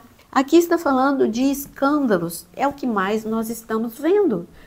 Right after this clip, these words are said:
Você tá vendo? Esse é o final da era. Aqui nós estamos no final. Olha o que Jesus diz no versículo quatorze.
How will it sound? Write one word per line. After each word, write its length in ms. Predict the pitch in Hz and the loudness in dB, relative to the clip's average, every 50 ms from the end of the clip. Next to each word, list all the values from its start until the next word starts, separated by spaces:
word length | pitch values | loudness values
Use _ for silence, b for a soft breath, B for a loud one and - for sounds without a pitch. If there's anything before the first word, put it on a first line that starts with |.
| b - | b -16
Você 160 | - - 381 | -6 -4 -4
tá 160 | 359 - 262 226 | -2 0 0 0
vendo? 220 | 220 254 269 262 | 0 0 0 0
Esse 180 | 339 339 - - | -2 -2 0 -2
é 40 | |
o 40 | 440 | -4
final 520 | - - 494 415 370 359 339 392 480 480 427 | -4 -2 0 0 2 2 2 0 0 0 2
da 160 | 339 254 214 | 2 2 4
era. 320 | 208 196 190 180 170 175 B B B B B | 4 2 2 0 -4 -6 B B B B B
Aqui 260 | - 330 339 - 392 415 | 0 0 4 6 6 6
nós 220 | 427 440 427 403 | 6 6 6 6
estamos 340 | 403 403 - - 381 370 359 | 6 6 6 4 4 8 8
no 120 | 392 403 | 8 8
final. 640 | 415 - 392 415 381 339 277 269 294 311 320 B B B B - | 8 8 8 8 8 8 6 6 6 4 4 B B B B 2
Olha 180 | 277 339 359 392 | 4 6 6 6
o 40 | 381 | 6
que 100 | - 415 | 4 2
Jesus 520 | - 359 349 302 285 302 320 330 269 233 | 4 4 2 4 4 4 4 4 4 2
diz 240 | 226 262 302 330 320 | 2 2 2 4 4
no 60 | 320 | 2
versículo 540 | 277 302 285 294 - 285 285 285 285 285 285 | 2 2 0 0 -2 -4 -4 -2 -2 -2 -2
quatorze. 520 | - 294 277 285 - 254 269 285 269 277 | -2 -4 -2 2 4 4 4 4 2 -2